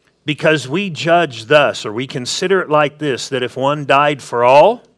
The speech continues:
then all were dead, or all are dead. If one person died for everybody, then everybody is in this condition until they receive Christ."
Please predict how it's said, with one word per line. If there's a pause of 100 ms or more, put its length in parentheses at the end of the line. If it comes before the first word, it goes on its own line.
(520)
then
all
were
dead, (800)
or
all
are
dead. (880)
If
one
person
died
for
everybody,
then
everybody
is
in
this
condition (320)
until
they
receive
Christ."